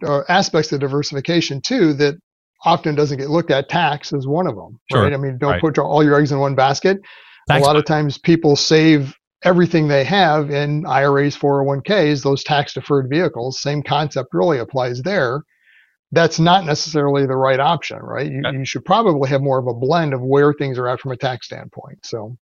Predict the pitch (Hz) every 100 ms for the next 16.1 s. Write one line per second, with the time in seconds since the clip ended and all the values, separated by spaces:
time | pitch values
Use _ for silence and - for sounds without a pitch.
0 | 180 165 - - 98 - - _ 143 156
1 | 190 185 247 220 214 208 175 180 170 185
2 | 180 147 156 165 160 156 147 156 143 160
3 | 165 - - - - 143 147 147 190 214
4 | 156 165 165 165 165 143 _ _ - 135
5 | 147 165 151 139 147 180 170 160 - 160
6 | 147 131 151 156 156 131 139 127 123 131
7 | 123 175 156 165 151 147 - - - -
8 | 185 - 208 196 151 143 151 - 151 139
9 | 139 120 110 101 - - 104 65 _ -
10 | 127 135 - 139 143 143 135 131 165 170
11 | - 165 170 214 214 180 175 175 160 220
12 | 196 - - - _ 233 262 254 196 208
13 | 190 185 143 160 156 143 120 131 120 -
14 | 135 123 143 151 - 131 127 127 135 -
15 | 123 110 107 - - 156 143 113 110 104
16 | 98